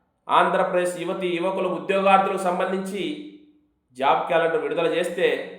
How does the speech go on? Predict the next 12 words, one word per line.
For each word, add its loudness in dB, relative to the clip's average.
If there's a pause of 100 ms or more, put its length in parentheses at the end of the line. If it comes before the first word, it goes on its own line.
(200)
చాలా -2 (100)
సంతోషపడతాం. -10 (1400)
చాలామంది 4
అనొచ్చు, 4 (1080)
గత -2 (120)
ప్రభుత్వం -2
ఏమన్నా 0
చేసిందా 0 (160)
చెప్పిన -4 (100)
మాట, 2 (720)
చెప్పిన 0 (100)
విధంగానే? 2